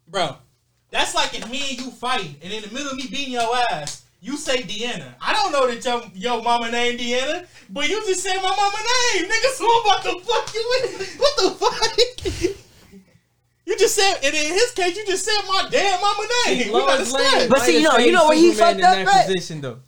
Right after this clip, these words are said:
Speaker 3: You right, he didn't kill that nigga. He said, "Fuck all that. I'm about to beat your ass."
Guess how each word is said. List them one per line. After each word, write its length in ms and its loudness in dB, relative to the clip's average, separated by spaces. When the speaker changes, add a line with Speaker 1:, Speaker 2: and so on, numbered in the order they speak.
Speaker 3:
You 260 2
right, 200 4
he 220 2
didn't 460 0
kill 360 2
that 180 4
nigga. 140 -2
He 240 2
said, 320 4
"Fuck 260 4
all 220 4
that. 200 -2
I'm 100 2
about 220 2
to 100 -4
beat 340 -8
your 240 0
ass." 600 -4